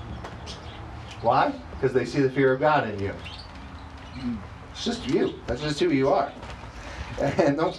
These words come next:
so don't get mad when people run away from you. <laughs> You try to preach to them and they run away in fear. I'll never forget, I came home to our apartment in Aliso Viejo after evangelizing all day.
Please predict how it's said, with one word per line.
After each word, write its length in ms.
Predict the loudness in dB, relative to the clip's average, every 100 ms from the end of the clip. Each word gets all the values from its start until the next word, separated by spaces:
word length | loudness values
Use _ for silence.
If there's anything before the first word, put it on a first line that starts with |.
| -8
so 200 | 2 4
don't 180 | 6 6
get 160 | 4 6
mad 200 | 4 4
when 120 | 0
people 240 | 2 2
run 160 | 2 4
away 160 | 2
from 180 | 2 -2
you. 120 | -4 4
<laughs> 0 | 4 8 8 8 8 6 6 4 6 4 4 -4 -2 2
You 120 | 4
try 200 | 8 8
to 100 | 8
preach 220 | 4 6
to 80 | 8
them 140 | 8 8
and 40 |
they 120 | 4 6
run 200 | 6 6
away 300 | 6 6 4
in 60 |
fear. 380 | 6 8 8 2 -6 -10 -8 2
I'll 100 | 6
never 200 | 6 6
forget, 440 | 6 6 8 8
I 120 | 8 4
came 240 | 2 4
home 200 | 4 6
to 80 | 6
our 160 | 8 8
apartment 420 | 6 4 4 2
in 40 |
Aliso 320 | 2 4 4
Viejo 380 | 4 6 6 8
after 260 | 6 4 2
evangelizing 640 | 4 4 4 4 4 2
all 140 | 2 2
day. 220 | 0